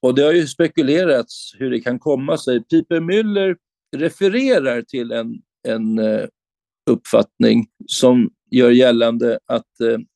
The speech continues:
djävulen och de onda änglarna har inte någon frälsare, därför att de avföll från Gud utan att bli frestade utifrån, medan människan föll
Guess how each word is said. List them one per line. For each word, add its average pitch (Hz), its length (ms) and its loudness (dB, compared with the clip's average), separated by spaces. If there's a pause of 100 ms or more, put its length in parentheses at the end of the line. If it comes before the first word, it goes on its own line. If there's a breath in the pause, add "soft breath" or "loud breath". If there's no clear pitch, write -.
(360)
djävulen 143 800 0 (540)
och 127 160 -8 (100)
de 131 180 -2
onda 143 480 2
änglarna 131 600 2
har 120 380 -2
inte 117 580 -4 (580)
någon 110 320 -2
frälsare, 120 760 2 (400)
därför 139 680 0
att 135 240 -6
de 135 320 0
avföll 160 600 -2
från 165 300 -10
Gud 139 400 -6
utan 165 440 0
att 139 260 -6
bli 135 160 -4
frestade 151 640 -2
utifrån, 147 680 0 (200)
medan 135 520 -2 (300)
människan 151 720 -4
föll 123 460 -2